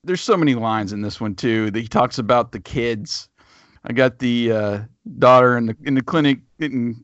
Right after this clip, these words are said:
cured off the wild turkey. <laughs> And then, uh, the oldest, he's preparing for his career.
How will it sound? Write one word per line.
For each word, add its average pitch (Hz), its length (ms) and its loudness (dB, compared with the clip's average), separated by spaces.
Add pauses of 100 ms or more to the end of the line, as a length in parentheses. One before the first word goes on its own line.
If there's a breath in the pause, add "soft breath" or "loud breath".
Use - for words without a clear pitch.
cured 139 260 0
off 135 180 4
the 117 80 -4
wild 131 300 4
turkey. 127 380 -4 (480 loud breath)
<laughs> - 460 -12
And 123 80 -6
then, 123 400 -2
uh, 120 280 -4
the 123 100 -2
oldest, 139 320 2
he's 151 160 -6
preparing 135 500 0
for 123 180 0
his 127 160 0
career. 113 640 -6